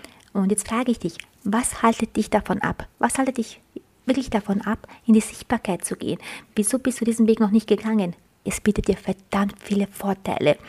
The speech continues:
Du wirst mehr Umsatz, mehr Spaß, mehr Freude an der Arbeit haben, mehr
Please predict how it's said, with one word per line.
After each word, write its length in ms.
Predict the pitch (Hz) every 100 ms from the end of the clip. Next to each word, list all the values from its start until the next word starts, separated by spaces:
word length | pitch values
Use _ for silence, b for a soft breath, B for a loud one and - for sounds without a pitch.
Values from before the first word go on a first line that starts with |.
| B 226 226 B
Du 120 | 233 202
wirst 380 | 262 262 - - -
mehr 320 | 220 220 220
Umsatz, 480 | 190 196 196 196 -
mehr 160 | 233 247
Spaß, 800 | - - 165 175 196 - - - B B B B B
mehr 260 | - 208 220
Freude 320 | - 190 220 220
an 60 |
der 200 | 202 -
Arbeit 420 | 190 208 202 -
haben, 300 | 185 175 202 190
mehr 280 | 208 226